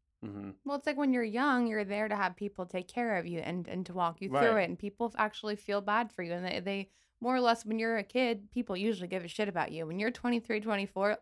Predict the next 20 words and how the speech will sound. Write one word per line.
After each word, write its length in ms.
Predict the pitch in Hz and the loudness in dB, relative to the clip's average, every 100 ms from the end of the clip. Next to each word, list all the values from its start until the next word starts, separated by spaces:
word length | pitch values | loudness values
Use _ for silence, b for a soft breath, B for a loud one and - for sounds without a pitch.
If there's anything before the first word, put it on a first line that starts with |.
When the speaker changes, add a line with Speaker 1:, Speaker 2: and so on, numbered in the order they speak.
| _ | _
Speaker 2:
a 60 | - | -6
lot 420 | 190 170 160 - | -6 2 2 4
less 200 | 156 131 | -2 -4
people 280 | - - 139 | -12 -16 -16
give 160 | - 82 | -10 -10
a 60 | 151 | -10
shit 160 | - | -4
Speaker 3:
<laughs> 80 | 143 | 0
Speaker 2:
about 240 | 147 175 | 4 6
you. 80 | 165 | 8
<laughs> 380 | 165 165 170 156 | 10 10 10 12
Speaker 1:
Yeah, 60 | 147 | 12
Speaker 2:
It's 100 | 127 | 12
just, 100 | 139 | 12
Speaker 1:
yeah. 200 | 135 117 | 12 12
Speaker 2:
it 80 | 110 | 10
is 160 | 180 | 6
what 120 | 175 151 | 2 0
it 80 | |
is. 100 | 180 | -2